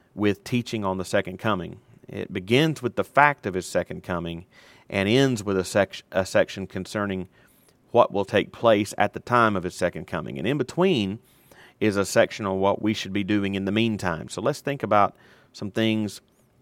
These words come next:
we can note in this chapter. I'll just mention three. And just to reiterate, because it's, I wanna, I wanna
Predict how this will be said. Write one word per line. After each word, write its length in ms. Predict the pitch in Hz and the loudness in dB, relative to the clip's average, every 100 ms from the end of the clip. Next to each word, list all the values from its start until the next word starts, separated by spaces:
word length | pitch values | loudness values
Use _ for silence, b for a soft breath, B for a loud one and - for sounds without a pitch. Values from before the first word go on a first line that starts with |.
| _ | _
we 200 | - 101 | -4 -4
can 300 | - 98 92 | -2 -4 0
note 240 | 92 92 - | 2 2 0
in 180 | 95 90 | -4 -4
this 120 | 87 | -4
chapter. 340 | 87 80 80 | -2 -2 -2
I'll 160 | 80 82 | -2 -2
just 240 | 90 - | -6 -10
mention 380 | - 95 - 87 | -10 -10 -8 -10
three. 460 | - 87 80 58 B B B B | -4 -2 -2 -6 B B B B
And 200 | - 90 | -10 -4
just 240 | 101 107 - | -4 -4 -2
to 100 | 113 | 0
reiterate, 760 | 107 104 131 123 95 92 - | 2 4 4 4 4 2 0
because 280 | 92 101 95 | 0 0 2
it's, 320 | 104 - - - - _ - - | 0 -4 -12 -16 -20 _ -20 -16
I 140 | - | -8
wanna, 240 | 98 107 95 - | -4 -4 -4 4
I 140 | 98 | 4
wanna 320 | 104 113 110 | 6 2 -2